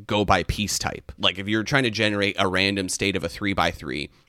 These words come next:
like, just generate a random permutation of the numbers one through eight, one through twelve, and then go through each corner and generate just, you know, zero, one, or two to determine which way that's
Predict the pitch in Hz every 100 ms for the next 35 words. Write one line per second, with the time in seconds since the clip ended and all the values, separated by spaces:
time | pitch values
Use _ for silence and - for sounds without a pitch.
0 | _ - 87 - - 107 90 - - 113
1 | 104 107 110 104 104 107 110 90 85 95
2 | 101 104 98 92 - 104 98 92 101 101
3 | - 95 90 95 90 92 87 87 98 98
4 | 107 92 92 90 95 95 95 - 98 -
5 | 101 90 85 90 - - - 104 98 92
6 | 98 98 - 101 113 107 - 117 98 92
7 | 90 90 - _ - 98 92 98 92 92
8 | 92 92 98 - - 71 113 101 90 90
9 | 113 104 95 95 95 90 - 113 98 90
10 | 101 92 - 92 92 95 95 - 98 98
11 | 98 92 87